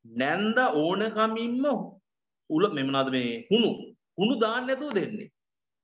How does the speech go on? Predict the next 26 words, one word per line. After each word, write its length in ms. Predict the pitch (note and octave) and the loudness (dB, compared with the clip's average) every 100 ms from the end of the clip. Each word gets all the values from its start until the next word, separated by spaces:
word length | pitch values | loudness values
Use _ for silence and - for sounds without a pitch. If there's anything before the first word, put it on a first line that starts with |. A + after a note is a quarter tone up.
| _ - | _ -2
පොඩි 220 | D#3 G3 | 0 0
උපක්‍රමයක් 540 | E3+ F#3 G#3 G#3 G#3+ G3+ | 0 0 0 -2 -2 -2
හිතේ 200 | F#3 E3+ | 0 2
තියාගෙන 380 | C3+ G#2+ G2 - _ _ _ D3+ | 2 0 -2 -12 _ _ _ -4
අඩුවෙන් 360 | G3+ G#3+ E3+ B2+ | -2 -2 -2 -6
දෙන්නේ. 300 | G#2+ G2+ - _ _ _ _ - | -10 -14 -20 _ _ _ _ 0
දීලා 180 | F3 F#3+ | 2 4
දැන් 160 | A#3 | 4
දෙන්නව 300 | F#3+ F#3+ G#3 | 4 4 2
යනවා 300 | G#3 G3 A3+ | 2 2 0
රාජමාලිගාවට. 880 | G3 F3+ F3+ D#3 C#3 A#2 G#2 F2+ - _ _ _ _ _ _ B2 | 0 0 -2 -4 -4 -4 -6 -6 -12 _ _ _ _ _ _ -4
රාජමාලිගාවට 880 | A#2+ A#2+ C3 C3 C3 B2+ B2 A#2 | -2 0 0 2 0 2 0 0
ගිය 120 | A#2 A#2+ | -4 -2
ගමන් 220 | C#3 C#3+ | -2 0
රජ්ජුරු 340 | A#2+ B2+ A#2+ | -2 -4 -4
වෙන්නේ 200 | A#2+ A2+ | -4 -2
නැහැ 160 | A2+ A2 | -6 -4
පුතේ. 180 | C3 D#3+ | 0 2
රාජසභාවට 540 | B2+ A#2+ B2 B2 B2+ | 2 2 -2 0 0
වෙලා 160 | C3+ D#3 | 0 2
බලාගෙන 400 | A#2+ C3 C3+ C3 | 2 2 0 -2
ඉන්නවනේ 220 | B2+ D#3+ C3+ | -4 -4 0
ගොඩක් 240 | C#3+ C#3 | 0 0
වෙලා 200 | C#3+ D#3 | 0 0
රජ්ජුරු 300 | C3+ C#3 D3 | 0 -2 0
වෙනකම්. 340 | C#3 C3+ C#3 | 0 -2 -10